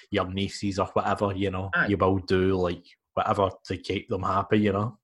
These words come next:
Speaker 2: That, that, that was, that was, like, that stuff was great to me, like, the emotion that between mother and daughter I thought was fantastic, and,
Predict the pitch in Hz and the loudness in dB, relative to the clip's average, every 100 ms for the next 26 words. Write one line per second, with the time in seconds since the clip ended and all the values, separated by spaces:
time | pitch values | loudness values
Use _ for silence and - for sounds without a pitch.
0 | _ _ _ 180 190 165 170 147 160 139 | _ _ _ 0 2 4 2 2 -2 -4
1 | 170 151 131 - - 127 127 135 131 - | -6 -8 -8 -12 -10 -8 -2 -2 -2 -8
2 | 143 123 104 117 - 127 113 113 117 120 | -10 -6 -2 -2 -2 -2 0 -2 -4 -4
3 | 131 110 101 - 107 104 104 101 98 98 | -10 -10 -10 -12 -10 -6 -6 -8 -4 0
4 | 107 107 110 98 - 101 - 101 - 110 | 2 0 -6 -12 -16 -20 -14 -12 -12 -18
5 | 104 | -20